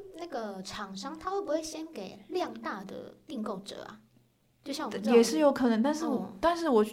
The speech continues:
Speaker 2: 我有一些会，因为我自己有在追踪别家，别的卖家，那些都是已经可能一次就是一百，一两百件的，也都会发生这种事。
Speaker 1: 哦。
Speaker 2: 其实我觉得就可能就是看人家是外国人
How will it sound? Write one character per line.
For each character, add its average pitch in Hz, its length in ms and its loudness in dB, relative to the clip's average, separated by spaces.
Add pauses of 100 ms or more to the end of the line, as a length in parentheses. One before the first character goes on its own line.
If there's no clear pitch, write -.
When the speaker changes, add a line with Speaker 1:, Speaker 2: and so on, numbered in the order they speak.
Speaker 2:
我 233 280 2
有 233 160 6
一 - 20 4
些 269 160 4
会， 262 140 0
因 254 100 0
为 285 80 4
我 247 160 2
自 233 160 -4
己 226 60 0
有 190 100 2
在 196 100 2
追 214 200 4
踪 208 180 4
别 185 160 0
家， 196 140 -2
别 202 180 -2
的 202 60 -2
卖 214 200 2
家， 196 220 -2
那 220 100 2
些 240 160 2
都 220 160 0
是 226 200 -2
已 202 40 -2
经 202 200 -4
可 208 100 -4
能 202 100 -6
一 220 140 -2
次 233 180 -4
就 226 120 0
是 226 80 0
一 226 100 0
百， 220 140 -6
一 233 80 0
两 196 180 -2
百 - 100 -8
件 214 220 -6
的， - 120 -8
也 202 120 -8
都 208 140 -4
会 226 100 -2
发 202 180 -8
生 196 120 -6
这 214 40 -6
种 208 140 -6
事。 - 260 -14 (360)
Speaker 1:
哦。 220 420 -10 (1120)
Speaker 2:
其 - 120 -10
实 240 140 -4
我 226 80 -2
觉 220 100 -4
得 214 60 -2
就 240 100 -4
可 240 140 -4
能 196 140 -2
就 240 120 -4
是 233 200 -8
看 220 260 -4
人 202 100 -6
家 214 140 -6
是 226 100 -2
外 220 160 -4
国 190 220 -10
人 - 80 -12